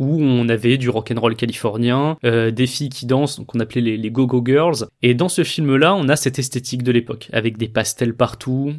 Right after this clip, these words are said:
avec les acteurs, euh, qui sont sur jeu constamment, des personnages ultra stéréotypés. Et puis ça va aussi piocher dans les slashers des années quatre-vingts, avec tous les clichés qu'on peut imaginer. Donc voilà, c'est une comédie qui cherche jamais à faire peur, mais surtout à divertir.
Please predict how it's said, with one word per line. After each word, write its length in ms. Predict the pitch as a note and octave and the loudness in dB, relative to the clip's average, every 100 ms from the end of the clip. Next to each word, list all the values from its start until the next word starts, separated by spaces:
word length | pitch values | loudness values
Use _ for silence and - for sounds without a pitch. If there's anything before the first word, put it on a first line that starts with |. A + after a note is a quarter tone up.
| F#3 | -2
avec 300 | B2 A#2 A#2 | 0 2 0
les 200 | A#2+ A2+ | -2 0
acteurs, 460 | A#2+ - C3+ C3 A2+ | -2 0 0 2 0
euh, 240 | G#2 G#2 | -2 -6
qui 140 | G2+ - | -8 -10
sont 200 | A#2+ A2 | -8 -8
sur 360 | - - B2 | -6 -4 -4
jeu 300 | A2 C#3+ C#3 | -2 0 0
constamment, 600 | C3+ B2+ - A#2+ B2 C#3+ D3 - - | 0 -6 0 0 2 0 -2 -10 -6
des 80 | A#2+ | -2
personnages 520 | A#2+ - B2+ C3 - - | 0 0 2 0 0 -6
ultra 380 | B2+ B2+ C#3 A#2+ | -8 -4 -2 -2
stéréotypés. 720 | - A#2 A#2 A#2 - C3 F3 _ | -2 0 0 -2 -6 -6 -6 _
Et 60 | A2+ | -10
puis 120 | - | -4
ça 140 | - C#3 | 2 4
va 100 | F3+ | 4
aussi 260 | E3+ - | 2 -2
piocher 460 | - E3+ C#3 - G3+ | -2 -2 0 0 0
dans 160 | E3 | 2
les 160 | B2+ A#2 | 2 0
slashers 460 | - D3 C#3+ E3 F3+ | 0 0 2 2 2
des 140 | C3 | 0
années 120 | B2+ | 0
quatre-vingts, 480 | B2+ C3 - A2+ B2+ _ - | 0 -2 -2 -2 -4 _ -10
avec 240 | B2 A2+ - | -6 -6 -6
tous 120 | C3+ | -6
les 80 | A#2+ | -6
clichés 340 | - A#2 C#3+ | -4 -6 -4
qu'on 100 | C3 | -6
peut 140 | A#2+ A#2 | -4 -2
imaginer. 420 | A#2 G#2+ A#2 F3+ - | 0 -2 -6 -6 -4
Donc 120 | C3 | 4
voilà, 160 | B2+ B2 | 6 6
c'est 160 | - | 4
une 100 | A3+ | 0
comédie 540 | B3+ A#3 F3+ D3 B3+ - _ | 4 4 4 0 -4 -6 _
qui 100 | - | -4
cherche 260 | C#3 D3+ C3+ | 0 2 2
jamais 220 | D#3 F3+ | 2 2
à 80 | D3+ | -2
faire 220 | - C3 | -2 -4
peur, 320 | - D#3 C3+ | 0 2 2
mais 200 | A#2+ A2+ | 0 -2
surtout 360 | A2 E3+ - F3+ | -4 -8 -2 0
à 40 | |
divertir. 600 | B2+ A#2+ A#2+ - C4 C3 | 0 -2 -2 -2 -4 -4